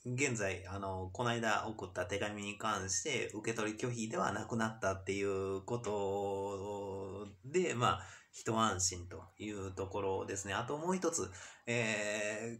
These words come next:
ー、今日、まあ、五月十三日ですけども、まあ、今日も朝から、えー、動画を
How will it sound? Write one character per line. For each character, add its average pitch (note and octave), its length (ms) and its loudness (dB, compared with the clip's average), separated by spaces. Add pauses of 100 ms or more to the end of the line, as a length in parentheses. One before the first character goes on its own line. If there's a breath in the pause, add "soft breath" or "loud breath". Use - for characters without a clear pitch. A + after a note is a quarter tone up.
ー、 D#3+ 60 0
今 E3 100 4
日、 D#3+ 60 2
ま D#3 60 6
あ、 D#3 40 4
五 F#3 140 6
月 F#3 240 6
十 D#3+ 180 6
三 D3 200 4
日 B2 160 0
で B2+ 140 6
す B2 80 0
け A#2 80 2
ど A#2 80 4
も、 A2+ 240 2
ま C3 140 2
あ、 A#2 180 0
今 D#3 120 4
日 D3 40 0
も A2+ 100 6
朝 B2 180 4
か A#2+ 100 4
ら、 G#2+ 240 4
え G#2 800 2
ー、 - 20 -4
動 A2 220 2
画 G2+ 760 4
を A2 220 -2